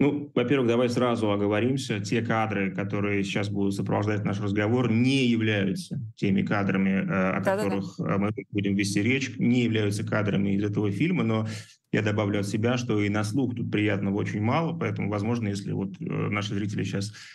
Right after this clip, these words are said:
Speaker 1: смотрят нас вместе со своими детьми, самое время, быть может, их отвести в сторону.
Speaker 2: Да.
Speaker 1: Журналистов у самих только бы, э, этот фильм не просочился за пределы этих, э, кинозалов.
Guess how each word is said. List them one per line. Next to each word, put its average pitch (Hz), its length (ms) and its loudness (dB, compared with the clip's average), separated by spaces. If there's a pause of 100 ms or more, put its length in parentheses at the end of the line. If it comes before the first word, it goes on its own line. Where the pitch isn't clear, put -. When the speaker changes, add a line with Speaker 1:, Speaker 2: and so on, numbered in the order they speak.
(160)
Speaker 1:
смотрят 104 400 -2
нас 101 180 0
вместе 101 240 0
со 110 80 -2
своими 101 240 2
детьми, 107 320 0
самое 117 320 2
время, 107 300 2
быть - 300 -2
может, 107 280 0
их - 140 -2
отвести - 340 -2
в 110 60 -2
сторону. 101 460 0 (140)
Speaker 2:
Да. 180 140 2
Speaker 1:
Журналистов 127 500 0
у - 60 -2
самих 113 340 0
только 107 260 -2
бы, 101 360 2 (520)
э, 98 280 2
этот 101 180 0
фильм 107 300 2
не 120 160 4
просочился 107 640 0
за 101 300 2
пределы 98 680 0
этих, 107 340 -2
э, 101 540 0
кинозалов. 113 560 0